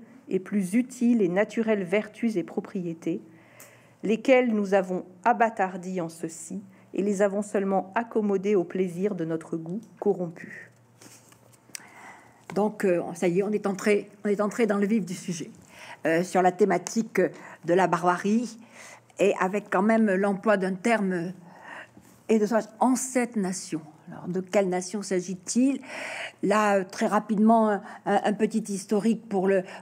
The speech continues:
Speaker 2: pour le resituer, avant d'aller un peu plus avant tout à l'heure. Euh,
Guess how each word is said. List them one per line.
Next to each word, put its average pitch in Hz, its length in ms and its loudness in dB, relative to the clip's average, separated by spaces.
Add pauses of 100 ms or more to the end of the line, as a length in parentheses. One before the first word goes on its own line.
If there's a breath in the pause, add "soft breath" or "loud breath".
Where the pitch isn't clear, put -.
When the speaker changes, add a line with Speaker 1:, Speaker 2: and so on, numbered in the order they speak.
Speaker 2:
pour 196 140 2
le 196 80 4
resituer, 220 640 2 (260 loud breath)
avant 196 300 2
d'aller 196 180 4
un 196 60 2
peu 196 120 -6
plus 202 200 -2
avant 196 240 2
tout 190 180 -6
à 190 120 2
l'heure. 247 260 4 (580 loud breath)
Euh, 185 300 2